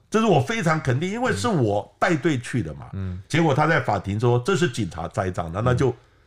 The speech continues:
Speaker 1: 推到我身上，但是我非常自信。
Speaker 2: 嗯。
Speaker 1: 所以这个案子我认为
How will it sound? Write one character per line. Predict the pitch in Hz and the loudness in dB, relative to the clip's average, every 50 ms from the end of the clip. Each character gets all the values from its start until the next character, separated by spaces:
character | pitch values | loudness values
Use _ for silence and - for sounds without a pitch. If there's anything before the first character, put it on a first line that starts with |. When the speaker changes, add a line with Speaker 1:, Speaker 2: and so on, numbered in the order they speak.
| - | -20
Speaker 1:
推 | _ - 127 127 | _ 0 2 4
到 | 127 123 | 4 4
我 | 104 87 80 | 2 0 -2
身 | - - 101 90 92 | -4 -6 -6 -6 -4
上， | 98 95 87 113 | -6 -8 -6 -2
但 | 123 190 185 | 0 0 2
是 | 202 | 2
我 | 185 156 123 107 - - | 0 0 -2 -2 -4 -6
非 | - 208 202 | -6 -6 -6
常 | 196 - 117 98 104 | -4 -4 -4 -4 -4
自 | - - 95 78 | -6 -8 -12 -12
信。 | 65 - - - - - _ _ | -12 -12 -14 -14 -14 -16 _ _
Speaker 2:
嗯。 | - 98 92 87 87 95 - | -10 -8 -8 -8 -10 -10 -8
Speaker 1:
所 | _ - 196 | _ 2 2
以 | 185 | 4
这 | - 202 | 4 4
个 | 190 202 | 4 4
案 | 196 190 165 | 4 4 4
子 | 131 135 127 | 4 4 4
我 | 117 110 107 | 4 4 2
认 | 98 107 160 220 208 151 113 90 | 2 2 2 2 2 2 2 0
为 | 87 87 78 82 98 | 0 -2 -4 -4 -8